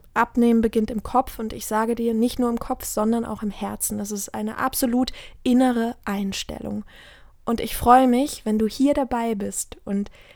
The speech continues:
die Inspiration findest, die so viel wichtiger ist, als wir es uns oftmals vorstellen können, nämlich der Glaube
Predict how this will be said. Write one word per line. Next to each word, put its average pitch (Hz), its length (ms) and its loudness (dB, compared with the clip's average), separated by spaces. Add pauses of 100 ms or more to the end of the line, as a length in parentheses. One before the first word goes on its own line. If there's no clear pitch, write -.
(160)
die 254 180 4
Inspiration 233 920 0
findest, 208 580 -2
die 208 100 -2
so 220 320 2
viel 269 360 0
wichtiger 233 500 -2
ist, - 320 -4 (480)
als 202 200 -6
wir 214 60 -4
es 208 120 -6
uns 208 200 -4
oftmals 226 440 -4
vorstellen 196 640 -6
können, 196 320 -8
nämlich 196 340 -4
der 202 80 0
Glaube 220 600 2